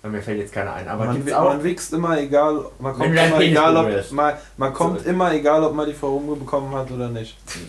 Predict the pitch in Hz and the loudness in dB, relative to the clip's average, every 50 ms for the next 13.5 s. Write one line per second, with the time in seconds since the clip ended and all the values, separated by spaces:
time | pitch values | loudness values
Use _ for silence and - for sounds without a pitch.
0 | - - - - 123 127 127 123 123 120 - - - - - - - 139 143 139 | -18 -14 -8 -4 -2 -2 0 0 0 -2 -4 -8 -14 -20 -20 -12 -8 -8 -6 -4
1 | 135 139 165 170 175 190 - - - 156 143 147 143 165 165 165 180 165 - 151 | -2 0 0 0 0 -2 -6 -6 -10 -10 -8 -2 0 0 0 0 -2 -4 -2 -2
2 | 135 131 131 - - 208 170 185 185 214 403 - - - - - - 160 165 - | -2 -2 -2 -2 -2 0 0 -2 -2 -2 -2 -2 -4 -4 -4 -2 -2 0 0 -2
3 | 403 403 381 370 - 151 156 - - 151 160 175 185 - - 135 135 - 143 135 | -2 -4 -6 -6 -6 -4 -6 -4 -2 0 0 2 2 0 -2 -4 -4 -2 0 0
4 | 131 131 135 147 147 - - - - 135 123 123 123 120 123 127 127 127 139 - | 2 2 0 0 -2 -6 -14 -14 -8 -4 -2 0 0 0 0 -2 -2 -4 -2 -2
5 | 127 160 180 190 - 427 403 403 - - 320 - - - - - - _ - 135 | -2 0 0 0 2 2 2 2 0 -4 -10 -10 -12 -16 -20 -20 -10 _ -2 0
6 | 127 123 113 - - 160 165 180 196 190 190 190 - - - - - - 123 135 | 0 0 -2 -6 -6 -4 -2 -2 -2 -4 -6 -8 -12 -14 -18 -20 -16 -8 -2 0
7 | 139 - 143 147 - - - 123 117 123 127 151 165 - 156 139 - - - - | 2 2 0 -2 -8 -10 -10 -10 -6 -2 -2 -2 -2 -2 -6 -8 -10 -12 -16 -20
8 | - - - - - - - - 127 123 117 127 135 131 143 139 123 120 117 113 | -20 -20 -20 -20 -20 -12 -6 -4 -4 -4 -4 -6 -6 -2 0 2 4 4 2 0
9 | - - - - - - - - 170 165 175 175 165 - 156 147 139 139 135 156 | -2 -6 -14 -20 -20 -18 -10 -6 -6 -4 -4 -4 -4 -4 -4 -2 0 0 2 2
10 | 180 180 - 156 175 175 170 165 156 156 151 156 151 151 151 - 120 127 120 123 | 2 2 0 0 -2 -2 -2 -2 -4 -6 -6 -6 -6 -6 -8 -8 -10 -6 -4 -2
11 | 123 135 135 135 127 123 123 123 123 123 123 - 117 120 120 117 - - - 131 | -2 -2 -4 -4 -6 -4 -2 0 0 0 0 -2 -4 -6 -8 -10 -12 -14 -10 -8
12 | 156 156 - 175 170 160 - - 123 117 117 - - 135 127 120 131 120 120 120 | -8 -8 -8 -8 -10 -10 -10 -12 -14 -14 -14 -10 -8 -8 -8 -6 -8 -8 -4 -2
13 | 123 120 117 127 - 131 113 104 - | 0 2 2 0 0 -2 -6 -6 -8